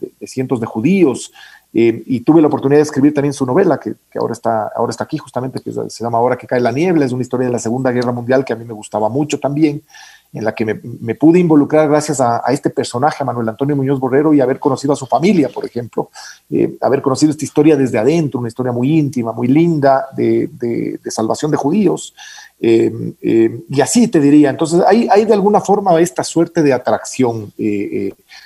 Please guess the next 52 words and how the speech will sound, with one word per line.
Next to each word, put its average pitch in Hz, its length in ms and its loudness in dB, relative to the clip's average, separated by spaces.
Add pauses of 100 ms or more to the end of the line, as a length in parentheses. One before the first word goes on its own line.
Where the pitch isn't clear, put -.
(140)
a 113 80 0
las 110 160 -2
historias, 143 720 2
a 113 120 0
las 104 180 -4
cosas 147 280 -4
que 135 100 -2
de 117 80 -4
pronto 147 300 -2
te 127 140 -6
suenan 151 440 -2
allí, 120 220 -2
y - 40 0
dices, 131 220 -6
"Bueno, 131 160 -6
aquí 151 180 -8
creo 143 160 -2
que 135 80 -2
hay 131 60 2
una 123 120 -4
historia, 110 300 -4
aquí 117 120 -10
creo 120 140 -10
que - 80 -4
hay 117 60 0
una 113 160 -6
novela". 107 340 -4 (380)
Y 131 80 2
efectivamente 185 540 2
así 160 180 -4
sucede, 135 400 -4
¿no? 107 80 -6
A 113 60 -4
mí, 135 220 -6
a 131 100 -6
mí 139 120 -2
me 160 80 -2
ha 143 60 -2
sucedido 139 380 2
así 147 160 0
hasta 135 200 0
ahora, 139 220 2
por 120 160 -8
suerte 135 300 -6
tengo, 123 380 -6 (400)
tengo 147 260 2
todavía 135 320 2
<laughs> - 0 -
material 131 440 2
para 135 160 -2
escribir 127 400 0
algo. 120 360 0